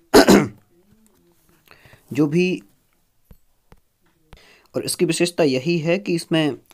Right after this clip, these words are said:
एक साथ वाचन होता है, समवेत वाचन, मतलब कि बार बार उच्चारण करने के लिए कहता है और एक साथ उच्चारण इसमें होता है।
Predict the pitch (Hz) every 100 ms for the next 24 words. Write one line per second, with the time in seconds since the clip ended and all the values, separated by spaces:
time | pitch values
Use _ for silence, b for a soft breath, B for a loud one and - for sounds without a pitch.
0 | - 147 151 - - 160 170 151 127 120
1 | 131 117 110 143 160 - 131 135 156 151
2 | 117 107 98 87 b b b b b b
3 | 139 165 170 - 196 196 - - 135 139
4 | 143 160 170 - 120 - 135 139 151 139
5 | 147 147 156 - 120 123 156 175 180 -
6 | 151 160 - - 156 156 170 - - 127
7 | - 135 135 - 160 151 147 92 -